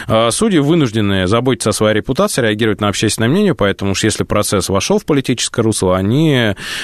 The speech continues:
э, не хотят брать на себя ответственность, выводить его из политического русла. Так что они играют вот по тем правилам игры, которые сложились стихийно,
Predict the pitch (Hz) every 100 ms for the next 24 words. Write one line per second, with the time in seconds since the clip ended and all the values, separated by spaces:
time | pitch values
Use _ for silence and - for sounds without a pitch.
0 | - 110 113 113 110 139 131 123 120 120
1 | 113 104 107 107 120 151 - 120 110 127
2 | 123 95 87 85 - 90 87 82 - -
3 | 98 87 - 80 - 123 - 160 123 117
4 | 147 190 175 147 131 123 123 143 139 110
5 | 95 110 127 120 120 113 107 110 113 175
6 | 117 90 101 98 104 107 107 98 110 -
7 | 170 185